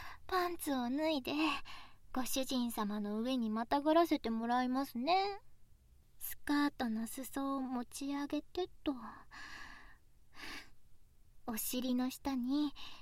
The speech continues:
ちょうどご主人様の太ももがあります。そして、胸がご主人様の顔の前に来ていますね。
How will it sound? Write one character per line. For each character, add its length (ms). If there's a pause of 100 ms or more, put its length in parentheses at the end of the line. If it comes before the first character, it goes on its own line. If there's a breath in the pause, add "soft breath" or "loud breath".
(160)
ち 100
ょ 160
う 60
ど 120
ご 140
主 160
人 240
様 260
の 120
太 260
も 140
も 180
が 160
あ 80
り 120
ま 160
す。 140 (1500 loud breath)
そ 240
し 180
て、 160 (1160 loud breath)
胸 320
が 200
ご 140
主 180
人 280
様 300
の 140
顔 340
の 120
前 300
に 160
来 120
て 160
い 100
ま 160
す 160
ね。 280